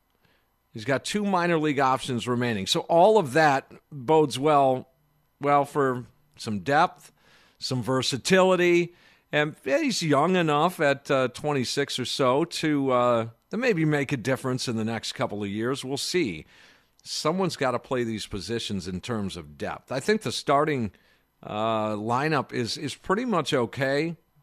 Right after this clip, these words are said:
but someone's gotta have some depth here, and there's gonna be some surprises here. Uh, Brewers, uh, relatively quiet over the offseason, just to recap those in this news and notes segment. So far, the Corey Knebel trade, probably the biggest move.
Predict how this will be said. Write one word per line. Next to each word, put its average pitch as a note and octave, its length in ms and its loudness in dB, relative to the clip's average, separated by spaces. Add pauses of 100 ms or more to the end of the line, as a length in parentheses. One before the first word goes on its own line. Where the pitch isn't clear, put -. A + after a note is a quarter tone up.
(100)
but B2 420 0
someone's G#3 400 -8
gotta B2 180 0
have A#2 160 0
some A2 180 -8
depth C#3 320 -2
here, G3 220 -2
and G#3+ 200 -4
there's F#3+ 180 -2
gonna F3 180 0
be D3 140 0
some B2+ 340 -2 (380)
surprises A2 880 0
here. F#2 300 -6 (460)
Uh, C3 160 2
Brewers, D3 540 4
uh, D3 180 -4
relatively D3+ 800 2
quiet D3 640 2
over C3+ 220 -2
the A2+ 140 -2
offseason, A#2+ 640 0
just A#2+ 200 -6
to C3 60 -6
recap A#2 540 -2
those B2 360 -2
in G#2+ 80 -2
this G#2 180 -4
news A#2 280 -2
and G2+ 120 -4
notes B2 300 -4
segment. B2 640 -4 (920)
So D3+ 260 0
far, D#3 320 6
the B2+ 120 0
Corey D3+ 440 2
Knebel D#3 600 0
trade, C3+ 460 0
probably E3 420 0
the A2+ 120 -2
biggest B2 440 -4
move. A#2+ 460 0